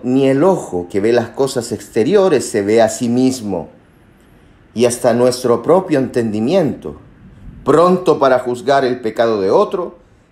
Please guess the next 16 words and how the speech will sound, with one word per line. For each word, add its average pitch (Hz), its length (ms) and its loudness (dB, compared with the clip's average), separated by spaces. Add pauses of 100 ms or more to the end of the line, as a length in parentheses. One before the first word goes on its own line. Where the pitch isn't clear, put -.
(120)
es 214 320 4
lento 180 840 2
para 107 320 -2
percibir 127 800 -6 (320)
sus - 260 -8
propios 110 640 -2
defectos". - 840 -4 (1120)
Por 117 140 2
eso, 143 200 0
queridos 135 300 2
hermanos, 123 420 2
hoy 135 140 2
la 127 120 0
invitación 110 680 -2
del 120 160 0
Señor 110 540 -2